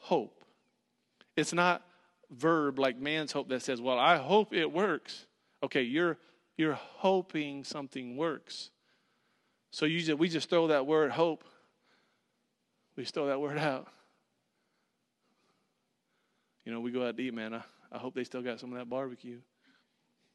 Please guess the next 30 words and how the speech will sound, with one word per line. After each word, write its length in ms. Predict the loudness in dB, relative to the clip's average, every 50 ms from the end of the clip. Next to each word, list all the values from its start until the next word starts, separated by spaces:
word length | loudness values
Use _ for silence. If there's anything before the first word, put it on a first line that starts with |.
| _ _ _ -16
Okay, 140 | -8 -6 -2
that's 220 | -2 -2 -4 -4
not 220 | -6 -6 -4 -4 -4
deep 200 | -4 -4 -4 -6
hope. 320 | -8 -8 -8 -10 -12 _ _ _ _ _ _ _ _ _ _ _ _ _ _ _ -6
The 60 | -4
hope 280 | 0 4 2 2 2 2
God's 320 | 2 6 6 6 6 6
talking 320 | 2 -2 -2 -2 -2 -4 -6
about, 420 | -2 0 2 2 2 0 -2 -4 _ -20 -20 -20 _ 2
it's, 220 | 2 2 2 2 0
it's, 220 | 2 0 2 0
it's 300 | -2 0 0 0 0 0
a 80 | -6 -4
confidence. 640 | -4 -2 0 2 2 2 0 -2 -6 -6 -6 -6 -4
It's 180 | -4 -4 -2 -4
a 60 | -4
stance. 640 | -4 -4 -4 -2 -2 -2 -2 -2 -6 -8 -10 -12 -8 -2
It's, 240 | -2 -2 -2 -2 -8 -10 -12 -10 0 0
it's, 200 | 0 0 0 0 2
it's, 280 | 2 2 2 -2 -10 -2 -2
it's 180 | -2 -2 -2 -4 -4 -2
a 260 | 0 0 0 -2 -4 -6 -14 _ _ _
thing. 560 | -10 0 2 2 2 2 0 -6 -10 -14 -16 -18 _ _ _ _ _ _ _ _ _ _ _ _ _ _ _ _ _ _ _ _ _ _ _ _ _ 0
I 140 | 2 4 4
am 100 | 4 4
not 220 | 6 4 4 4
hoping, 720 | 2 -6 -2 2 2 2 2 0 -4 -4 -4 -4 -8 -12 _ _ 2
I 140 | 4 4
have 400 | 4 4 4 2 4 2 2 -2